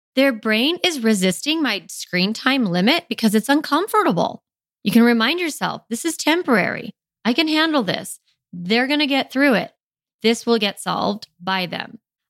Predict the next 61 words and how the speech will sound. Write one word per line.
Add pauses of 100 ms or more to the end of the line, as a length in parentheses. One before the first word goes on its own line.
I
recommend
only
thinking
this,
not
saying
it
aloud,
'cause
your
kid
might
be
really
annoyed,
being
like,
"Ooh,
don't
talk
like
that."
<laughs> (500)
So
if
you
can,
just
think
it.
That's
great.
But,
you
know,
if
you
have
to
be
like,
"Oh,
you're
bored.
You're
in
a
boredom
gap." (420)
That's
fine. (240)
If
you
have
to
say
it
out
loud,
fine.